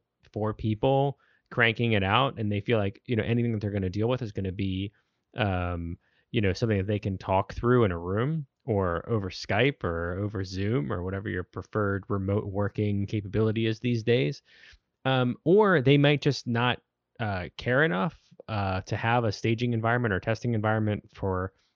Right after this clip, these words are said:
you know, every component of their organization.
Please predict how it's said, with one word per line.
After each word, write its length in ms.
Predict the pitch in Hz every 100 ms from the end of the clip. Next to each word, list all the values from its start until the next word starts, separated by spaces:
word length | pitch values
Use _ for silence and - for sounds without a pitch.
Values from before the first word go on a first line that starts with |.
| _
you 120 | 117
know, 80 | 95
every 300 | - 113 113
component 540 | 107 95 - 101 113 120
of 100 | 92
their 180 | 92 90
organization. 760 | 92 90 95 123 - 160 156